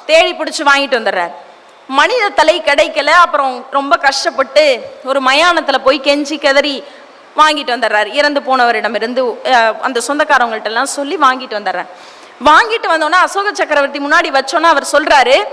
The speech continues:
"இந்த மூணு தலைகளையும் சந்தைக்கு எடுத்து போய் விற்று விட்டு வா." இவர் எடுத்துட்டு போறார். போனா ஆட்டினுடைய தலை அஞ்சு நிமிஷத்துல ஒருத்தர் வாங்கிட்டு போயிட்டார். புலியினுடைய தலையை ஒரு, ஒரு மணி நேரம் கழிச்சு ஒருத்தர் பாடம் பண்ணி வீட்டுல வச்சுக்கலாம்னு சொல்லி வாங்கிட்டு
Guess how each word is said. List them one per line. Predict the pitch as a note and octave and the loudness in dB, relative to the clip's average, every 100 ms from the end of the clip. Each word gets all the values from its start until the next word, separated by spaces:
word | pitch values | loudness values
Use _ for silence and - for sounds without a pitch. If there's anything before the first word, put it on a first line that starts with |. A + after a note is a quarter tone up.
| - - | -12 -12
"இந்த | E4+ E4 | 0 0
மூணு | F4+ B4 C5 - | 2 2 2 2
தலைகளையும் | E4+ F4+ F4+ D#4+ F#4+ | 2 2 0 0 -2
சந்தைக்கு | - E4 F#4+ A#4 - | 0 0 2 0 2
எடுத்து | D4+ C#4 C#4 | 2 2 -2
போய் | C#4+ F4+ | 0 0
விற்று | C4+ - G4+ | 0 -6 -4
விட்டு | E4 C4+ A#3+ | -4 -2 2
வா." | A3+ G3 - - - - _ _ _ - | 4 4 0 -16 -20 -20 _ _ _ -6
இவர் | G4 | 2
எடுத்துட்டு | D4+ C#4 A#3 A#3 A#3 | 2 2 -4 -4 0
போறார். | F#3+ - - - - - | 0 -2 -10 -20 -20 -14
போனா | - D#4 E4+ F#4 B3 F#3 - - | -2 2 4 4 2 -2 -12 -4
ஆட்டினுடைய | A3+ C4+ A#4 - G4 E4 C4 C4 | 4 4 4 -2 -6 -2 -2 -2
தலை | C#4 G4 | -2 2
அஞ்சு | B3+ C#4 E4+ F4+ | 2 0 -2 -8
நிமிஷத்துல | F4 E4+ F4+ | -6 -4 -2
ஒருத்தர் | F4+ D4+ C4 A#3+ A#3+ | 2 2 2 -2 -2
வாங்கிட்டு | C#4 A#3+ | -2 -6
போயிட்டார். | G#3+ G#3 F3 - - - - - - - | -6 -4 -6 -6 -18 -20 -20 -20 -20 -2
புலியினுடைய | F#4 G#4 A4+ G4+ F4+ D#4 C#4+ | 2 4 4 2 2 0 2
தலையை | B3 C4 C#4+ F4+ D#4+ | 0 2 2 2 2
ஒரு, | D4 D#4+ | 0 2
ஒரு | E4+ F#4+ | 2 2
மணி | F4+ | 2
நேரம் | E4 F4+ E4 | 2 2 0
கழிச்சு | C#4+ - | -2 0
ஒருத்தர் | F4+ D#4+ C4+ - | 0 2 0 4
பாடம் | D#4+ F4+ G4 E4+ | 4 4 2 -2
பண்ணி | C#4+ D4+ | -6 -6
வீட்டுல | D#4 D#4+ D4+ B3+ | -8 -4 -4 -4
வச்சுக்கலாம்னு | C#4+ C4 B3+ | -6 -2 -2
சொல்லி | C4 B3+ D4 | -2 -6 -2
வாங்கிட்டு | C#4+ C#4 | 0 0